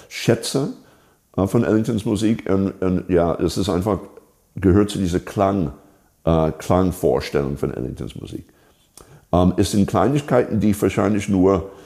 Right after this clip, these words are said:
wirklich Big Band Nerds interessieren, aber zum Beispiel Ellingtons Posaunensatz hat nur drei Posaunen, statt bei,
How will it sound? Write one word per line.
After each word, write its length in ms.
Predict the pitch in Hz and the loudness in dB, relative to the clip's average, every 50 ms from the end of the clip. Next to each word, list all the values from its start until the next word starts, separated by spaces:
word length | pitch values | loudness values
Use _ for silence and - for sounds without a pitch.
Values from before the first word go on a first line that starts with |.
| - - _ _ | -20 -20 _ _
wirklich 640 | - 87 104 110 - 123 107 104 98 - - - - - - | 4 6 6 6 6 6 4 4 4 0 -6 -12 -16 -10 -8
Big 320 | - 78 - 110 113 107 | 0 4 4 4 4 6
Band 300 | 95 104 92 90 87 87 87 | 4 4 4 4 4 2 4
Nerds 520 | 90 95 98 104 117 135 139 151 175 - | 4 6 6 6 6 4 2 -4 -6 -6
interessieren, 720 | - - 110 113 - - 110 107 - 113 110 117 127 147 147 - - - - - - _ _ | -2 -2 -2 -2 0 0 -2 0 2 0 0 0 0 -4 -8 -10 -16 -20 -20 -20 -20 _ _
aber 180 | - 87 85 98 | 0 2 2 2
zum 140 | 92 101 | 2 2
Beispiel 300 | 95 95 92 - - 101 | 0 0 0 0 0 0
Ellingtons 640 | - - 98 98 104 - - 117 107 104 - - - - - - _ _ | 2 2 0 0 0 -2 -2 -2 -2 -4 -6 -12 -16 -20 -20 -20 _ _
Posaunensatz 1160 | - - 92 95 87 98 120 151 214 175 143 101 85 69 - 64 57 - - - - - - _ _ _ _ _ _ | 0 2 4 4 4 4 0 0 -2 -2 0 0 -2 0 -2 -4 -4 -4 -10 -16 -18 -18 -20 _ _ _ _ _ _
hat 200 | - 104 - - | -2 -2 0 2
nur 160 | 104 95 90 | 2 4 4
drei 340 | 85 76 78 76 78 85 95 | 4 2 0 0 2 2 0
Posaunen, 680 | - - 127 107 95 98 95 87 92 110 120 147 180 - - _ - | 2 0 -2 0 0 0 -2 -2 -2 -4 -6 -8 -12 -16 -20 _ -20
statt 540 | - - - - 104 87 110 120 - 95 85 | -18 -16 -4 -2 0 0 0 0 -4 -8 -2
bei, 440 | - 87 80 87 95 95 104 101 | -2 -2 0 2 2 2 0 0